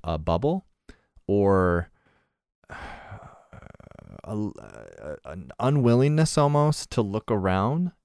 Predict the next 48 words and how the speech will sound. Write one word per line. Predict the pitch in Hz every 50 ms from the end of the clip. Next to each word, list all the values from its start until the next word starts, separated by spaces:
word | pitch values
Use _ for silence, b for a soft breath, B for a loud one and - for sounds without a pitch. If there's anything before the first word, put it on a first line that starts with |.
| _ _
And | - 110 107 107 104 101 101 - _ _ _ _ _ -
I, | 95 107 117 120 120 123 - - _ _ _ _ _ -
now | 101 101 104 104 104 110 127
I'm | 131 135
at | 123 104
a | 101
spot | - - - 107 101 104 - -
that | 98 95
I, | 92 90 87 80 - -
I | - 90 90
still | - - - - 113 107
hang | 110 110 98 95
out | 95 110 -
with | - -
a | - 90
lot | 90 87 87 92 95
of | 92
WordPress | 92 92 98 - - 127 - -
people, | - 135 131 - 143 151 151 B B B B B B B
but | 90 87
I | 87
also | 98 117 - - 110
hang | 107 107 104 104
out | 104 -
with | 76 -
a | - 90
lot | 90 90 90 92
of | 92 90 85 - - - _ _ _ _
just | - 98 92 - - - _ - -
general | 80 80 87 90 92 95 95 92 92
users | 90 82 85 90 92 95 104 107 107 101
and | 92 87
clients, | 85 - 95 92 107 123 147 147 - - - -
as | 98 95 87
well | 87 87 90 92 95 92
as, | 90 85 85 -
like, | 85 76 76 78 - _ _ _ _ -
a | -
lot | 95 87 90 85 85
of | 78
marketing, | 82 78 78 80 95 - 139 131 147 151 156 156 151 _ _ _ _ _ _ _ _ - - -
uh, | - 50 50 - - -
s-, | - - - - - - _ - 73 -
different | - 117 - - 107 87
circles | - - 120 120 - - 135 135 127 110
and, | 107 92 90 85
and | 55 80 85 85 87 -
communities. | - 110 113 117 131 143 147 170 180 185 175